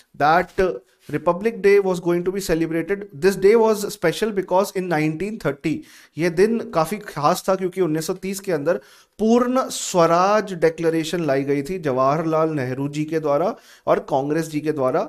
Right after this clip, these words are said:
कांग्रेस के द्वारा। जवाहरलाल नेहरू जी, the person who was the, the, uh, rising leader of Congress in Lahore, in the Lahore city of India, in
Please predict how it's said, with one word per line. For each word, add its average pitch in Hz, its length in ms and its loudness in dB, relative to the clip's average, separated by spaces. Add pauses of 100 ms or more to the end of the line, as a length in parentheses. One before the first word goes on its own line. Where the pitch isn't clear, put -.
(120)
कांग्रेस 170 340 2
के 175 120 -4
द्वारा। 139 340 0 (460)
जवाहरलाल 151 440 2
नेहरू 135 280 -2
जी, 196 280 -6
the - 180 -6
person 185 320 -2
who 147 240 -4
was 147 240 -2
the, 135 80 2 (180)
the, 127 160 -2 (640)
uh, 110 160 -2 (180)
rising 170 320 4
leader 180 400 2
of 185 120 -6
Congress 139 440 -2 (300)
in 170 240 -2
Lahore, 156 520 2 (300)
in 147 180 -6
the 185 120 6
Lahore 165 720 2
city 185 520 -4
of 139 300 -2
India, 160 520 2 (720)
in 190 260 2